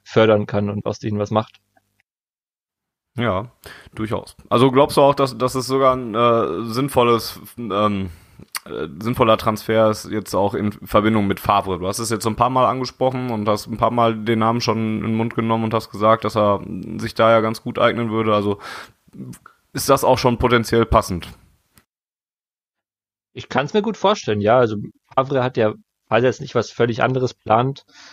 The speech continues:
Speaker 1: so ein bisschen relativ defensives Ballbesitzspiel, sag ich mal, eher etwas weiter hinten. Da würde Hakimi ganz gut dazu passen. Haben wir vorhin kurz drüber gesprochen, dass er vielleicht da seine Schwächen hat. Wenn es dann alles ein bisschen sicherer abläuft, dann kommt ihm das sicherlich entgegen.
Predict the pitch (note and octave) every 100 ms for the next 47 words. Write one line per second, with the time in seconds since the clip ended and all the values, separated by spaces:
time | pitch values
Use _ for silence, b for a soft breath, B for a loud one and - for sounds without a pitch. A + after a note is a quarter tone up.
0 | B - A2+ G#2 C3+ B2+ A#2+ A2+ B2 A#2+
1 | - _ _ - F3 C3 C3+ C3 - B2
2 | - - - _ - C#3+ - C#3 B2+ C3
3 | B2+ C3+ C3+ C3 C3+ - C#3+ C3+ C3 B2+
4 | A#2+ A#2+ A#2 A#2 A2+ G#2 - _ - -
5 | A2 A2+ G#2 G2+ C3+ F3+ E3+ D#3 C3+ C3+
6 | B2 A2+ G#2 B2 C3 A#2 G#2 - F3+ E3+
7 | - D#3+ D3+ E3 - _ _ - A#2 A#2
8 | - A#2+ A2+ C3 - A2 G#2+ - B2+ C3+
9 | A#2 G#2 G#2+ A2 A#2+ A#2+ G#2+ - D3 E3
10 | C#3+ C3 - A2 G#2+ A2+ A#2+ A2+ B2 B2+
11 | A2+ D3 D3+ A#2+ C3 - B2 B2+ _ _
12 | _ _ _ _ - G#2+ G#2+ A2 B2 B2+
13 | B2+ A#2+ A2 A#2+ B2+ A#2 - G#2 B2 D3+
14 | D#3